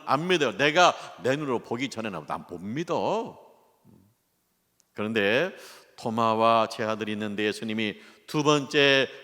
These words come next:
찾아오십니다. "너희에게 평강이 있을지어다." "도마야, 내가 살아났다." 주님이 만나 주신 거예요.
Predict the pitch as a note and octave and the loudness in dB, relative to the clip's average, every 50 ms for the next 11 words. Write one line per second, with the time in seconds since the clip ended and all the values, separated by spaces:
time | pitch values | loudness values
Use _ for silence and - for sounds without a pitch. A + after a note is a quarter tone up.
0 | - - - - D3+ D3 C#3 B2+ A#2+ - - A#2 G#2+ A2 A2 A2 G#2 G#2 A#2+ C3+ | -18 -12 -10 -6 -2 0 0 0 0 -2 -6 -6 -4 -2 0 0 0 2 2 2
1 | D3 D#3 D3+ D3 C#3+ D#3 D#3 D3+ C3 - - - - - - - G3 G3 G#3 G#3 | 4 6 4 4 6 6 6 4 4 0 -6 -16 -18 -12 -8 -6 -4 -4 -4 0
2 | G3 G3 F#3+ F#3 F#3 E3+ - F3+ F3 E3 - - F3+ E3+ E3+ E3 F3 E3+ C#3+ - | 2 2 2 2 0 -2 0 -2 -2 -2 0 2 2 4 6 8 8 8 6 6
3 | - - - - - - - D#3 F3 G3 G#3+ G#3+ A3 G#3 F3 C3 - - - - | 2 -6 -16 -18 -14 -10 -2 4 6 8 8 8 8 8 6 6 4 -2 -8 -16
4 | - - - - - _ _ _ _ _ _ _ _ _ _ - C3 F3 F#3+ F3 | -18 -20 -20 -20 -20 _ _ _ _ _ _ _ _ _ _ 4 6 8 8 10
5 | F#3 F3 D#3+ C3+ G#2 - - - - - - - - - - F#3 E3+ D#3 C#3 - | 10 8 8 6 4 -2 -8 -16 -20 -20 -20 -20 -20 -10 -6 -4 -2 -2 -2 -4
6 | - - A#2+ G#2+ G#2 F#2 - - - F#3 G3 G#3 G#3 G#3 G3 D#3+ - - - - | -4 -6 -6 -4 -4 -6 -8 -4 -2 0 2 4 6 6 6 4 4 0 -8 -12
7 | - - A2 A#2+ B2 B2+ C3 C3+ C3+ B2 A2+ - - - - - C3+ A#2+ C3+ B2+ | -8 -6 -6 -4 -6 -4 -4 -2 -2 -2 -4 -8 -14 -16 -14 -10 -8 -6 -6 -6
8 | A#2+ A2+ A2+ A2+ A2+ G#2+ G#2 G#2+ G#2+ A2+ A#2 B2 B2 - | -6 -8 -8 -8 -10 -10 -10 -10 -10 -12 -12 -14 -16 -20